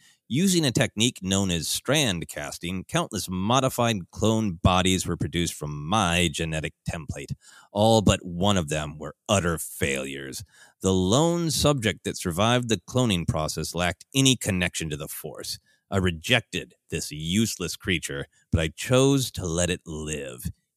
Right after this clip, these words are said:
Even if this son, in quotes, was undeserving of my legacy, I surmised that the Palpatine blood rushing through its veins might someday become useful.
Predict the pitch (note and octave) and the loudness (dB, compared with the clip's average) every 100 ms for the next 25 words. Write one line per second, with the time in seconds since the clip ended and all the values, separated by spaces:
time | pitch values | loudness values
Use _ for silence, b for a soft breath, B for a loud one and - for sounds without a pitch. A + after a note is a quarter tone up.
0 | _ C3 D3 C3 G2 - F2 D#2+ - - | _ 4 6 6 4 4 0 0 -6 -14
1 | - - - A#2 E2+ G2+ G#2+ - D#2 D2+ | -8 0 6 6 6 2 0 -4 -12 -10
2 | - D2+ E2 - - _ _ - G2 E2+ | -6 -6 -6 -10 -16 _ _ -6 -4 -4
3 | - C#3 D#3+ C#3+ G#2+ C3+ B2+ A2 F2+ G2+ | -4 -2 2 2 4 6 6 6 4 4
4 | G2 F#2 G2+ A#2 F2+ D2+ C#2+ - _ _ | 4 6 6 4 2 -2 -6 -8 _ _
5 | - - E3+ - F3 D3 C#3 A2+ F2+ F2 | -8 0 0 2 4 6 8 8 6 4
6 | - F#2 F#2+ - E3+ F#3+ - C#3+ F#2 G#2+ | -2 -2 2 4 6 4 2 0 2 4
7 | A2 E2+ D#2 F2 C3 D3+ D#3 C#3 - A#2 | 4 4 2 2 2 2 0 -2 0 -2
8 | - A2+ E2+ D#2+ A2 F2+ D#2 D2+ F2 E2 | 0 -6 -4 2 4 4 0 -6 -6 -8
9 | - - A#2 A#2 A2 G#2+ F#2 D#2 - F2 | -6 -2 -2 2 4 4 2 -4 -4 -4
10 | E2 E2 D#2 D#2+ D2 - C2 - | -4 -4 -4 -4 -4 -8 -12 -16